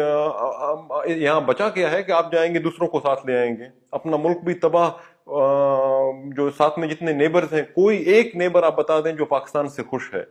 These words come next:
اور پالیسیاں، سارے پالیسیاں پاکستانی فوج کی ہیں۔ ان، ان، ان کی وجہ، ان کا، ان کا جو، آ، مین جو جڑ ہے پاکستانی آرمی اور آئی ایس آئی۔ اور یہ کہتے ہیں ہماری بڑی اچھی، آ، انٹیلیجنس ایجنسی ہے۔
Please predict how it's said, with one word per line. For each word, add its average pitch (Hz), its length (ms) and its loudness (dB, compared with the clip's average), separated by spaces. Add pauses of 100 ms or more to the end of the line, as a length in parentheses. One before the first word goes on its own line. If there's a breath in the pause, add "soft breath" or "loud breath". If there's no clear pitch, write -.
(500)
اور 143 100 0
پالیسیاں، 185 500 2
سارے 202 260 4
پالیسیاں 175 460 0
پاکستانی 156 440 -2
فوج 135 240 0 (120)
کی 92 80 -12
ہیں۔ 82 160 -14 (220)
ان، 170 160 -4 (240)
ان، 151 280 -4
ان 160 160 -6
کی 160 120 -4
وجہ، 139 320 0
ان 151 320 -4
کا، 165 120 -8
ان 151 180 -4
کا 151 120 2
جو، 147 260 -2 (320 loud breath)
آ، 123 480 -2
مین 151 340 0
جو 131 100 -2
جڑ 151 280 0
ہے 156 200 -2
پاکستانی 143 720 -4
آرمی 156 340 0
اور 139 100 2
آئی 113 240 2
ایس 90 160 -4
آئی۔ 71 120 -8 (340)
اور 160 140 2
یہ 165 80 0
کہتے 160 260 0
ہیں 165 100 2
ہماری 160 260 2
بڑی 170 320 2
اچھی، 160 480 -6 (280 loud breath)
آ، 147 80 -6 (1300)
انٹیلیجنس 151 580 -2
ایجنسی 151 500 -4
ہے۔ 151 280 0